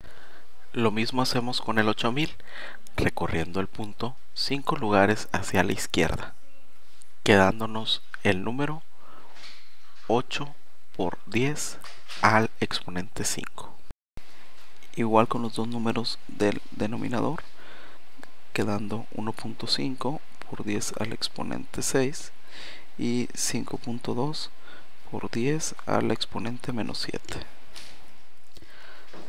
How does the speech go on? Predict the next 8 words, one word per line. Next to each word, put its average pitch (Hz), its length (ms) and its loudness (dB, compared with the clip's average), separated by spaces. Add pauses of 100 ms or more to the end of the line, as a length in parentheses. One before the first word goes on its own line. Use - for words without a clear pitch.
Después - 540 2 (640)
separamos - 720 0
los 107 300 0
números 117 400 0
decimales 131 760 0 (1600)
de - 60 -2
los - 340 0 (340)
números 107 580 -2